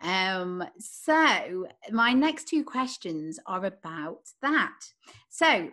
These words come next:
first up, and I think it's Hannah, it's your turn to go first this time. I'm a rubbish quiz master. I don't know whether I'm coming or going. Uh, so Merry Christmas, Happy Holidays by N sync was,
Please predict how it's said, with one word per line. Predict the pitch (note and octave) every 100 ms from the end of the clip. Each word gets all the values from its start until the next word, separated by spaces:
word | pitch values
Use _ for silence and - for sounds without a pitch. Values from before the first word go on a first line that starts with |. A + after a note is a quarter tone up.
| -
first | - E4 E4+ E4+
up, | F3 -
and | G3
I |
think | G3+ C#4+ C#4
it's | B3 - - -
Hannah, | D4 B3 F#3 F3+ - _ -
it's | G#3
your | C#4 C4
turn | - F3
to | E3
go | D3+ D3+
first | D3+ D#3+
this | - -
time. | C#3+ D3 G3 -
I'm | G#3+ A#3+ A3+
a |
rubbish | G3 B3 G#3 -
quiz | - F3+ -
master. | D3+ - D3+ D#3 G#3
I | A3
don't | G3+ F#3
know | F3
whether | E3+ F3
I'm | D#3+
coming | C4 B3+
or | A#3
going. | D#3+ D3 D3 - - - - -
Uh, | G#3+ G#3+ A3 -
so | - F4+ C#4+ F3+ F3 - - _ A3+
Merry | A3+ C4+ E4 G4 G4+ G4
Christmas, | - F4 - - E3 G3+ B3+ - _
Happy | - C#4+ - B3
Holidays | A#3 - C#4+ C4+ - - D3+ F3 A3 -
by | - G3 F#3+ -
N | A3+ B3+ C4
sync | B3+ D3 C#3+ F#3+ G3+ - _ - - _ _
was, | G3+ G#3+ G3 F#3+ F#3+ F#3 -